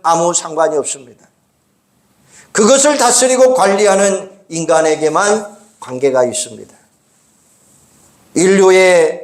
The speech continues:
아담과 하와가 범죄함으로 인해서 모든 피조물이 타락합니다. 죄는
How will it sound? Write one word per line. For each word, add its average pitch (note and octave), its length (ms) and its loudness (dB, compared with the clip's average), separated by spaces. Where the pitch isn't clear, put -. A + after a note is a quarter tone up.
아담과 E3+ 560 2
하와가 D3 720 2
범죄함으로 G#3+ 600 2
인해서 F#3 460 0
모든 E3+ 340 -4
피조물이 D#3 540 -10
타락합니다. E3 720 -6
죄는 F#3 720 0